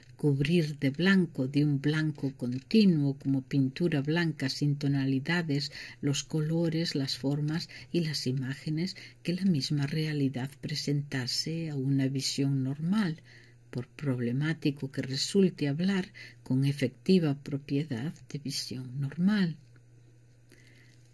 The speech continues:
Con la conciencia clarísima de encontrarse metido en un callejón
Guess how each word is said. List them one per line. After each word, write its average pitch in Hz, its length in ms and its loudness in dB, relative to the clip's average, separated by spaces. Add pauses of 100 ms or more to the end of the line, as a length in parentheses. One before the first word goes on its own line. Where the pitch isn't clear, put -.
(120)
Con 220 240 8
la 202 160 2
conciencia 175 880 0
clarísima 143 840 0
de 135 100 -2
encontrarse 139 880 -2
metido 143 480 0
en 147 160 2
un 185 100 4
callejón 156 840 -2